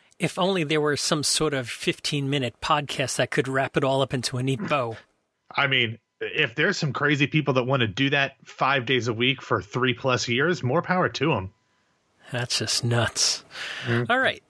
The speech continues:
Speaker 1: first up in the news, Elton John confirms work on a different Tammy Faye Bakker musical.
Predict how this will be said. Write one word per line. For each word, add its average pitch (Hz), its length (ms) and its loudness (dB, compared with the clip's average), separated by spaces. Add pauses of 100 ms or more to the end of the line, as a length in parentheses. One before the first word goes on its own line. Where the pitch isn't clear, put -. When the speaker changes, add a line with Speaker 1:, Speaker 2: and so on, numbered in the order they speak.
Speaker 1:
first - 420 -2
up 208 140 2
in 196 80 2
the 175 60 4
news, 196 680 0 (560)
Elton 147 320 0
John 208 320 2
confirms 151 640 -2
work 190 280 0
on 147 140 2
a 120 340 -2 (680)
different - 680 -4 (200)
Tammy 131 300 -2
Faye 127 320 -2
Bakker 117 440 -2
musical. 110 640 -8